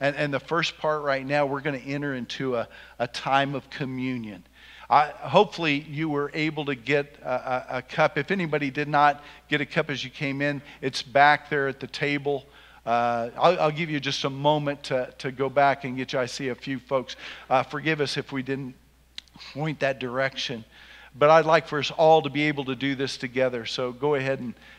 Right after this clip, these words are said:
and, uh, prepare to, to take this communion together. The significance of communion. Jesus laid out, you know, that night before he was crucified,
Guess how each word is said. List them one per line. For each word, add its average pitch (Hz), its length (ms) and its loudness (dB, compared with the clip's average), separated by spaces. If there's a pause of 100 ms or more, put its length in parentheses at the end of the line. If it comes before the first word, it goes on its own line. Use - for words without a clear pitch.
(140)
and, 120 420 -4
uh, 120 180 2
prepare 131 600 -4
to, 120 260 -8
to - 260 -8
take 131 300 -6
this 123 140 -8
communion 123 540 -8
together. 113 420 -8 (560)
The 139 80 2
significance 185 960 0
of 165 160 -6
communion. 143 720 -4 (2000)
Jesus 170 480 0
laid 156 340 4
out, 151 460 6 (140)
you 139 120 -4
know, 143 340 4 (760)
that 151 240 4
night 160 360 6
before 156 360 -2
he 139 160 -4
was 135 180 -4
crucified, 123 800 -2